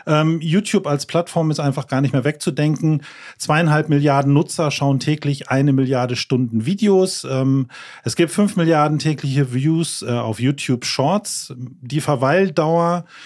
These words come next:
im Durchschnitt liegt bei roundabout einer halben Stunde,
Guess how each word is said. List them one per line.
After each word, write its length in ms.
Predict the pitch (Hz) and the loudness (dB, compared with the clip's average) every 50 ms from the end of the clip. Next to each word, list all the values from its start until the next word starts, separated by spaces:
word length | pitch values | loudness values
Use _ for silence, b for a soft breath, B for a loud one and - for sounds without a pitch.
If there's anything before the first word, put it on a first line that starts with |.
| B B B | B B B
im 160 | - 143 131 | -2 0 2
Durchschnitt 460 | 123 151 165 170 - - 170 151 - 139 | 4 4 2 2 2 0 -2 -2 -2 -2
liegt 300 | 131 160 165 - - - | -4 -4 -4 -4 -4 0
bei 240 | 147 135 139 143 | 0 2 2 2
roundabout 560 | 143 131 131 131 143 147 139 120 127 131 135 - | 0 0 0 0 0 0 0 -2 -2 -2 -2 -2
einer 120 | 131 117 | -2 -2
halben 260 | 104 120 131 120 127 110 | 0 0 0 0 0 -2
Stunde, 560 | - - - 156 190 208 208 226 233 240 | -2 0 0 2 4 4 4 4 4 2